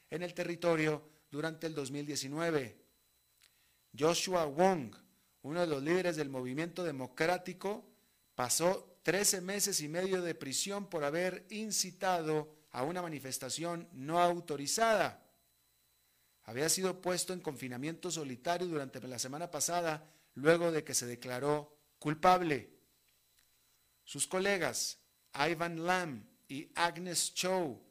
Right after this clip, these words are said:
fueron sentenciados a siete y diez meses respectivamente. Pero como se declararon culpables, evitaron una pena aún mayor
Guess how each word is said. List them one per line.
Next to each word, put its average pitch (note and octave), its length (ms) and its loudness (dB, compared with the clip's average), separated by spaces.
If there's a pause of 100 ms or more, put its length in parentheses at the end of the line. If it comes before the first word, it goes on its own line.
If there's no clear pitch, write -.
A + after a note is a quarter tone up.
(300)
fueron E3 280 -2
sentenciados D#3+ 720 -2
a C3 60 -4
siete F3+ 540 0
y D3+ 120 -6
diez D#3 280 -4
meses D#3+ 360 -2
respectivamente. D3 1000 -8 (800)
Pero C3+ 260 -2
como C3+ 220 -6
se B2+ 140 -2
declararon C3+ 600 4
culpables, A3 960 2
evitaron E3+ 540 0
una F3 200 -4
pena E3 260 -2
aún E3+ 200 -2
mayor D#3 560 2